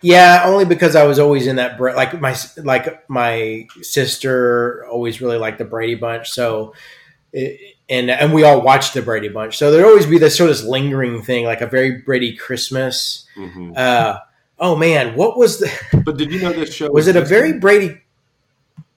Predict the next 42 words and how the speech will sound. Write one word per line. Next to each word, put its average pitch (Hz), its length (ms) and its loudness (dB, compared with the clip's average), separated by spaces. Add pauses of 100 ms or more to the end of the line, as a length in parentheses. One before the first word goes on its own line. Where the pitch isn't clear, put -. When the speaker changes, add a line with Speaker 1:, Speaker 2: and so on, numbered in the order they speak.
(160)
Speaker 1:
Yeah, 185 500 6
yeah. 135 420 2
Um, 131 640 0
the 135 100 -4
Brady 156 280 4
Brides, 160 680 6
and 139 140 0
then, 135 240 0
like, 120 180 -4
the - 60 -10
specials. 135 680 -4
They 127 100 -2
had, 127 140 -2
like, 113 180 -6
other 113 440 -6 (180)
where 151 180 -2
they 135 120 0
all 131 160 2
got 127 220 -2
back 113 220 -2
together 120 440 -6
and 113 100 -8
did 113 100 -8
another 113 300 -8
special. 127 680 -8
Speaker 2:
Yeah. 98 300 -8 (100)
Speaker 1:
One 156 180 4
of 208 120 6
'em 147 160 2
was, 127 500 0
um, 113 420 -6 (280)
I 147 60 -4
don't 202 100 2
know 214 80 4
if 185 80 0
it 185 60 6
was 143 120 2
a 143 60 4
very 139 260 0
Brady 135 320 -2
Christmas, 170 640 -6
but 135 340 -8